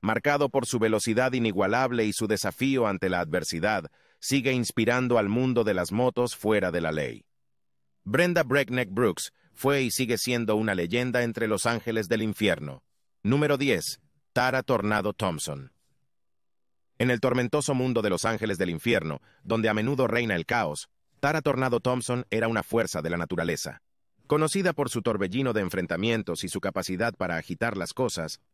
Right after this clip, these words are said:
Tara era una mujer que llevaba la tormenta allá donde iba, lo que le valió el apodo de Tornado. Nacida y criada en las racheadas llanuras de Texas,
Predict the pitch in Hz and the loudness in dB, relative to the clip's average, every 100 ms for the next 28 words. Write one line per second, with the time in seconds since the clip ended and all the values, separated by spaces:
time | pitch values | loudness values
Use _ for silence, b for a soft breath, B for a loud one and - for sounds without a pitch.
0 | _ _ - 147 143 131 127 120 110 95 | _ _ -2 0 0 0 0 0 -2 0
1 | 127 120 101 92 110 110 101 92 87 113 | -2 -2 -2 -2 0 0 -2 -2 -2 -2
2 | 127 117 90 82 113 117 110 98 101 71 | -2 -2 -2 -2 -2 0 0 0 -2 -4
3 | 65 _ _ _ - 113 - 120 113 107 | -10 _ _ _ -2 0 2 2 2 2
4 | 120 120 101 - 120 110 90 82 82 85 | 2 2 0 0 0 2 0 -2 -2 -2
5 | 78 65 - _ _ _ _ - 131 127 | -4 -6 -16 _ _ _ _ -2 0 0
6 | 175 175 156 120 123 131 131 120 104 90 | 0 2 0 2 2 2 2 0 0 0
7 | 101 - 113 123 120 98 98 113 107 87 | -2 0 0 2 0 0 0 2 0 -2
8 | - 117 - 110 - | -2 -2 0 -4 -4